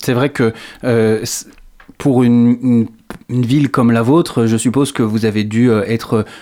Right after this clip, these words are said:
euh, étonné de ce genre d'initiative, en tout cas que ça vienne de la part, euh, d'une citoyenne. C'est quelque chose que vous connaissiez avant que cette citoyenne vous en fasse part ? Ou est-ce que vous l'avez découvert avec elle ? Ou, et c'était, voilà, une,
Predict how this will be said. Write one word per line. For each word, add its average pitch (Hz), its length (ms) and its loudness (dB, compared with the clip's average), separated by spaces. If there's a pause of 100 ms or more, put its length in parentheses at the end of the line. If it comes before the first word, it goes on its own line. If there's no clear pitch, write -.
(200)
euh, 110 160 0
étonné 147 420 2
de 135 100 0
ce 135 160 -2
genre 120 180 2
d'initiative, 120 680 0
en 123 60 0
tout - 80 -6
cas 127 140 -2
que - 80 -12
ça 123 140 0
vienne 139 200 2
de 127 80 2
la 110 120 0
part, 113 260 -2
euh, 107 60 0
d'une 113 180 0
citoyenne. 135 380 0
C'est 156 120 -2
quelque 123 240 -2
chose 127 220 -4
que - 80 -2
vous 117 140 2
connaissiez 139 640 0
avant 127 260 0
que 117 360 0
cette 113 180 -4
citoyenne 123 340 0
vous 117 200 -2
en 110 40 -2
fasse 120 200 -6
part ? 190 280 -2 (380)
Ou 127 140 4
est-ce 120 120 0
que 127 120 -2
vous 113 160 0
l'avez 107 180 -2
découvert 131 420 0
avec 131 220 -2
elle ? 170 220 0 (280)
Ou, 113 380 2 (160)
et 110 80 -8
c'était, 107 560 -2
voilà, 113 200 0
une, 104 240 -2